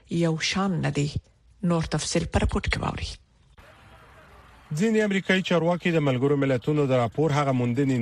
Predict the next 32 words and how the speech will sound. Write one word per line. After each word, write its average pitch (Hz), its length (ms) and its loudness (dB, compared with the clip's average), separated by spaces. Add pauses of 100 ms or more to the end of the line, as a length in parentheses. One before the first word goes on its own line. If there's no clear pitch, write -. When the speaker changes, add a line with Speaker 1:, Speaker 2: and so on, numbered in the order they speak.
Speaker 2:
نه 156 120 2
تاییدوي 175 420 2
چې - 100 -6
وایي 160 300 2
په 147 120 4
افغانستان 127 520 -2
کې 170 80 -4
د 151 160 2
القاعده 117 400 0
او 113 120 -2
داعش 117 200 0
جعلي 117 240 0
فعالیت 135 440 0
زیات 170 240 0
شوی 127 300 2
دی. 123 180 0 (600)
دغه 196 200 2
چارواکي 185 440 0
زیاتوي، 170 380 2
داسې 160 360 2
شواهد 139 400 0
یې 135 140 2
نه 143 100 2
دي 185 60 -2
موندلي 180 380 0
چې 165 180 -2
د 160 120 2
ملګرو 131 360 0
ملتونو 165 500 0
دا 156 220 2
موندنې 135 640 0
تایید 131 220 0